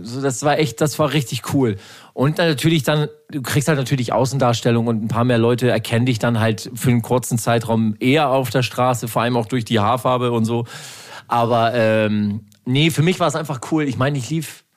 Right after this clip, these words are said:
ich war Teil einer, einer Doku, die im Kino lief.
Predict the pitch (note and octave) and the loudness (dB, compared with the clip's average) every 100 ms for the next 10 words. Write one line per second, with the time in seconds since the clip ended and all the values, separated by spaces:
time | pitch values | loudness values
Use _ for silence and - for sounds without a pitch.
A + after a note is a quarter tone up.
0 | _ _ _ _ - - D3+ D3+ - E3 | _ _ _ _ -6 0 0 0 0 2
1 | G3 G#3+ D3+ C#3+ C#3+ C#3 C3+ - - C#3 | 4 2 0 -2 0 -2 -4 -6 -8 -4
2 | C3+ C3 A#2 D3+ E3+ F3 E3+ E3+ E3 _ | 0 0 2 2 2 2 2 2 0 _
3 | _ _ _ _ _ _ _ _ - - | _ _ _ _ _ _ _ _ -14 -2
4 | C#3+ D3 - C4 A#2 F#2 E2+ | 0 0 2 2 2 2 -2